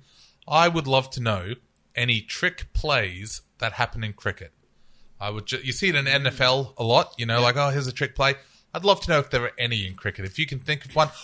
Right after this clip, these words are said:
Speaker 1: or even if you can invent one. Are you a local team captain and you've always wanted to
Speaker 2: Mm.
Speaker 1: pull off this idea?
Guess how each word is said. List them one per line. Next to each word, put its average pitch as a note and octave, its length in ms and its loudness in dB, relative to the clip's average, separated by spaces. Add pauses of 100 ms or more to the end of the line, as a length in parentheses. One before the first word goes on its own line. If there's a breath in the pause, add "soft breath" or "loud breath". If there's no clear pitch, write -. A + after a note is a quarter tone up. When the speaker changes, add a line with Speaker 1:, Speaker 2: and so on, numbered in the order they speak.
(100)
Speaker 1:
or G#3 80 4
even A3+ 320 0
if G#3 160 0
you F#3+ 80 2
can F3 140 2
invent A#2+ 500 0
one. F2+ 260 -6
Are C3 80 0
you E3 320 0
a C3 80 0
local C3 500 0
team B2 460 0
captain A2+ 520 -2
and G#2+ 160 -8
you've G#2 120 -6
always A2+ 280 -2
wanted A#2 280 -2
to G#2+ 240 -2
Speaker 2:
Mm. C#3+ 360 -8
Speaker 1:
pull C#3 160 4
off A#2+ 100 -2
this - 160 -4
idea? B2 440 0